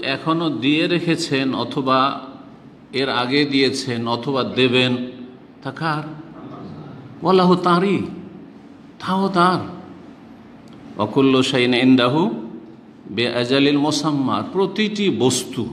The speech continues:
আল্লাহ রাব্বুল আলামিনের জাত সত্তা ছাড়া দুনিয়ার সমস্ত বিষয় বস্তু হচ্ছে সেই, ওয়া কুল্লু শাই, প্রত্যেক বস্তু, প্রত্যেক সৃষ্টির বেআজালিন মুসাম্মা, সময় নির্ধারিত রয়েছে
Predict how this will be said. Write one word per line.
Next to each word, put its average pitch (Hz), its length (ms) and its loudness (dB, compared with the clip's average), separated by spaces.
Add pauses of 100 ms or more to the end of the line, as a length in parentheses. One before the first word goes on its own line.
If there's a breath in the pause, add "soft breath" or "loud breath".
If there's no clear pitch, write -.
(1120)
আল্লাহ 131 260 4
রাব্বুল 135 340 2
আলামিনের 120 520 0
জাত 113 360 0
সত্তা 156 400 -6
ছাড়া 143 280 -4
দুনিয়ার 156 360 -4
সমস্ত 170 840 0 (1700)
বিষয় 113 680 2 (360)
বস্তু 131 360 -2
হচ্ছে 131 320 0
সেই, 117 300 2 (180)
ওয়া - 100 -8
কুল্লু 151 320 -2
শাই, - 260 -6 (360)
প্রত্যেক 180 520 -2
বস্তু, 143 340 2
প্রত্যেক 143 380 -2
সৃষ্টির 117 580 -4 (720 loud breath)
বেআজালিন 135 920 2
মুসাম্মা, 131 760 0
সময় 131 680 0
নির্ধারিত 135 640 0
রয়েছে 85 380 -10